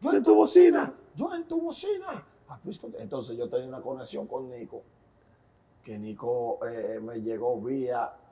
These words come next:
Speaker 1: un flow de, de un disco que él tenía con Joa, que se llamaba Santo Domingo.
Speaker 2: Sí, claro.
Speaker 1: Entonces, eh, eh, yo hice la conexión con Nico. Y yo le digo a Nico, "Yo tengo un inversionista,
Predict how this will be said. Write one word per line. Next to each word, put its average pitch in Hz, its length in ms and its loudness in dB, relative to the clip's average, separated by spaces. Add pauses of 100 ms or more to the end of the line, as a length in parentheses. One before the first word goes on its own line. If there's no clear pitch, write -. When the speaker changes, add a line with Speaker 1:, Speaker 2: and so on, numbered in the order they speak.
(100)
Speaker 1:
un 113 160 -4
flow 127 380 -4
de, 123 200 -6
de 113 100 -8
un 120 180 0
disco 123 240 4
que 127 80 2
él 117 80 2
tenía 120 260 2
con 170 200 -2
Joa, 120 420 2 (180)
que 113 80 -14
se 113 120 -2
llamaba 113 240 2
Santo 131 260 2
Domingo. 123 420 0
Speaker 2:
Sí, 117 200 0
claro. 104 460 0 (100)
Speaker 1:
Entonces, 113 480 0
eh, 127 440 2
eh, 107 760 0
yo 107 80 2
hice 113 160 2
la 123 100 6
conexión 127 420 -2
con 123 180 0
Nico. 120 360 -6 (560)
Y 110 140 2
yo 117 180 4
le 131 200 4
digo 131 280 4
a 131 40 4
Nico, 120 460 -2 (340)
"Yo 113 180 6
tengo 123 220 4
un 123 100 0
inversionista, 120 880 2